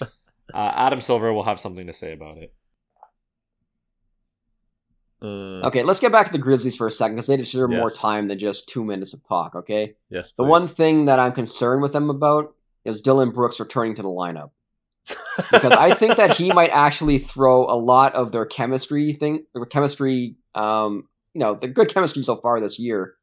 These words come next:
Speaker 3: off, right? Because you had somebody in that spot who doesn't command the ball at all in Zaire Williams, who just plays his role, plays defense, shoots corner threes, that's it.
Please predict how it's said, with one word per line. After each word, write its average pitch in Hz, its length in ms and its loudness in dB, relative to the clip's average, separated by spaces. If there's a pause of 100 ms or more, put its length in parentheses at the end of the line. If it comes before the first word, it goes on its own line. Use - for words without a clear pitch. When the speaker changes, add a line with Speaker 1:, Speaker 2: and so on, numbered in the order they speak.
(200)
Speaker 3:
off, 107 320 -2 (240)
right? 117 320 -2 (420)
Because 131 440 2
you 135 100 2
had 147 340 4
somebody 160 400 2
in 147 120 0
that 131 180 0
spot 113 540 0 (320)
who 123 80 -6
doesn't 147 240 0
command 139 320 0
the 123 60 0
ball 117 260 2
at 107 40 -2
all 104 180 0
in 107 60 -4
Zaire 110 320 -2
Williams, 101 380 -4
who 113 80 -10
just 110 160 -12
plays 113 240 -6
his 120 140 -10
role, 104 260 -2
plays 107 300 -8
defense, 104 640 -10 (340)
shoots 143 240 0
corner 139 320 2
threes, 123 520 -4 (180)
that's 113 320 -4
it. 95 240 -6